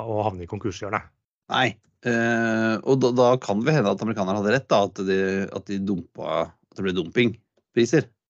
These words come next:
Speaker 1: Jo, men det var sånn, de solgte det med tap eller noe sånt nå, og så ble det jo enden gjort om da, sånn til slutt så kjøpte Airbus programmet, det vil si, i, i første omgang kjøpte de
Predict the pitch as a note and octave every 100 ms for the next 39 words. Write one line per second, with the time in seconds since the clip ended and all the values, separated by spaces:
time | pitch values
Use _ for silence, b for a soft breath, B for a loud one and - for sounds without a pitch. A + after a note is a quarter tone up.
0 | _ _ E3 E3+ E3+ - D3+ D3+ C#3+ C3
1 | B2+ B2+ C#3 A2 G#2 G#2 A#2+ G#2+ G2 -
2 | G#2+ A2 A2+ - D#3+ E3+ C3+ D#3+ b b
3 | b b _ - B2+ A2+ C3+ D3 D3+ -
4 | _ _ C#3 A2 G#2+ - D#3+ C#3+ - -
5 | D#3+ G#3+ F3 - - C3 D3+ - G3 G3+
6 | _ _ _ - C3+ B2+ C3+ - _ _
7 | _ _ _ - - - _ - B2+ A#2+
8 | G2 G2 A2+ C3 - _ C3+ A#2+ G#2+ C#3+
9 | C#3+ D3 D3 C3+ E3 - D#3 - D3+ B2
10 | D3+ - - - G#2+ C#3